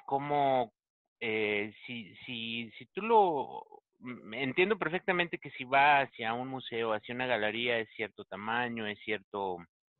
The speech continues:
no sé, cierto estándar, ciertas dimensiones, ¿no? Pero, por ejemplo, si tú dices, Ah, ¿sabes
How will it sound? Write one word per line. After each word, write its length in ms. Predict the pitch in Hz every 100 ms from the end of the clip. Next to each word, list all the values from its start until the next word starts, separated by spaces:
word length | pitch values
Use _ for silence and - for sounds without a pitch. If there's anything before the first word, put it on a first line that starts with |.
| _ _ _ -
no 180 | 127 123
sé, 140 | 113 -
cierto 260 | 120 117
estándar, 520 | 120 - 117 117 107 -
ciertas 540 | 110 - 113 104 98 - _ _
dimensiones, 540 | 104 101 90 98 90 90
¿no? 140 | 139 _ _ _ - - - - - -
Pero, 200 | - 147
por 140 | - 147
ejemplo, 300 | 156 147 - _ _ - - _
si 140 | - 135
tú 200 | - 170
dices, 340 | 170 147 156 - -
Ah, 220 | 143 156
¿sabes 200 | 156